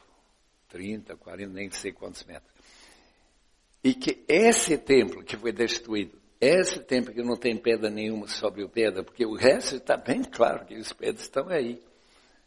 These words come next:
nessa, nessa esplanada, essa, essa plataforma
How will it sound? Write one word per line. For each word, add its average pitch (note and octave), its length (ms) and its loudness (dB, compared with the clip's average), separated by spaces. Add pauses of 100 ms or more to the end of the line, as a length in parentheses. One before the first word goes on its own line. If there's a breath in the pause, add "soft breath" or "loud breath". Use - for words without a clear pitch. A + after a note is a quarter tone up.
nessa, G2+ 600 -4 (1120)
nessa G2+ 300 -12
esplanada, F#2 720 -8
essa, E2+ 540 -14 (1120)
essa G#2 240 -14
plataforma F#2 1120 -10